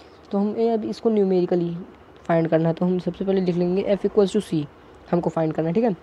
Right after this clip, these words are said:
फटाफट से करते हैं, तो हम क्या लिखेंगे, F equals to nine by five C plus thirty two, ठीक,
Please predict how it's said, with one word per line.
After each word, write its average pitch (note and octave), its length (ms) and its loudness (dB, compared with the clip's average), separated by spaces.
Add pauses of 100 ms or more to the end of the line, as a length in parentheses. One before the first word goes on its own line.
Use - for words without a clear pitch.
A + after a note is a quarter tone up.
(460)
फटाफट F#3+ 260 6
से F#3 60 0
करते F3 200 0
हैं, D#3 120 -2 (1300)
तो F3 60 2
हम E3+ 60 -2
क्या F#3 120 6
लिखेंगे, D#3 260 2 (120)
F F#3 160 -4
equals F#3+ 340 2
to A3+ 120 -2 (1120)
nine E3+ 380 2
by F3+ 100 6 (220)
five F3+ 340 0 (1400)
C - 320 -6 (600)
plus F#3 360 0
thirty E3+ 360 0
two, D#3+ 180 2 (1400)
ठीक, A#3+ 200 6